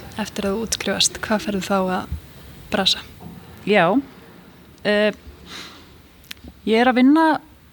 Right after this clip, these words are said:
Speaker 2: alltaf í fjölmiðlum og, hérna, byrjaði nú sem stigavörður í spurningakeppni á rúv þegar ég var sautján ára. Og síðan fer ég að vinna upp á Stöð tvö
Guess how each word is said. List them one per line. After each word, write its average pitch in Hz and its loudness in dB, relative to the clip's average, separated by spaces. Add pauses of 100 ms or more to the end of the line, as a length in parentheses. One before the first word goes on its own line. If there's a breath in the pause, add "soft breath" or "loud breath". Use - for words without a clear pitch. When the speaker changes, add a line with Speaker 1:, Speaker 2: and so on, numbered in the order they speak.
Speaker 2:
alltaf 262 2
í 262 4
fjölmiðlum 147 2 (1400 loud breath)
og, 190 2 (100)
hérna, 185 0 (640)
byrjaði 202 4
nú 196 0
sem 196 2
stigavörður 208 2
í 202 4
spurningakeppni 220 -2
á 185 0
rúv 262 2
þegar 233 0
ég 220 -2
var - -6
sautján 254 2
ára. 254 0 (680 loud breath)
Og 208 2
síðan 233 4 (260)
fer 220 4
ég 214 4
að 214 2
vinna 220 2
upp - -2
á 202 4 (160)
Stöð 247 0
tvö 247 0